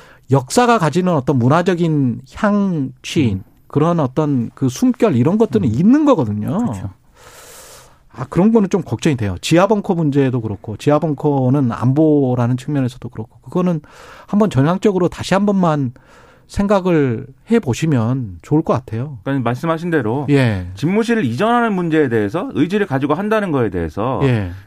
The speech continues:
Speaker 3: 그거 자체를 근본적으로 "난 반대한다." 이런 국민이 절대 다수는 아닐 겁니다.
Speaker 1: 그렇죠.
Speaker 3: 그거는 이제 얼-, 얼마든지 이제 할 수 있는 문제라고 보는데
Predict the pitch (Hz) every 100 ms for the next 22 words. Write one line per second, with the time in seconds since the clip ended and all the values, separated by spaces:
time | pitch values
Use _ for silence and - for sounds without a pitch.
0 | - 165 208 - 127 - 220 120 143 165
1 | 220 202 170 143 135 127 127 135 165 123
2 | 92 - 196 196 139 120 165 110 107 143
3 | 110 160 92 120 - 160 107 76 69 113
4 | 127 - 123 143 208 247 147 117 113 120
5 | 160 190 151 107 98 113 107 147 135 117
6 | 110 120 117 104 95 82 98 110